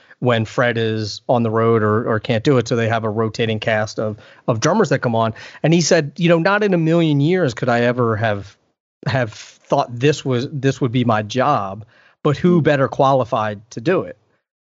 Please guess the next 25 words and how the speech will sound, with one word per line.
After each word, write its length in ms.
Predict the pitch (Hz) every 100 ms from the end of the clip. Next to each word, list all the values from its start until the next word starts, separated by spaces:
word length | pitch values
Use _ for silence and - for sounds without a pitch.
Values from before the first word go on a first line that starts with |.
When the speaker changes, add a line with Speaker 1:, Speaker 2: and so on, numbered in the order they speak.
| -
Speaker 1:
Right. 200 | 117 131
Speaker 2:
Yeah. 80 | 123
Speaker 1:
So, 260 | 147 170 -
so 180 | 165 156
for 140 | 151
you, 460 | 143 190 165 139 131 - _
it's 160 | 139 156
like, 160 | 143
who 180 | - 175
better 480 | 151 156 147 127 120 - _
to 100 | 151
be 520 | 113 131 131 120 113 - _ _ _ _ - -
recording 580 | 143 123 - 165 151 131
every 200 | 117 120
day 240 | 127 127
on 120 | 113 107
television 640 | 160 156 113 107 110 107 - _ _
than 340 | 127 123 117 113
someone 340 | 135 123 120
who 100 | 123
has 320 | 117 113 110
this 180 | 117 -
experience 540 | 117 - 120 113 107 120
in 160 | 117
acting, 480 | 113 117 - 113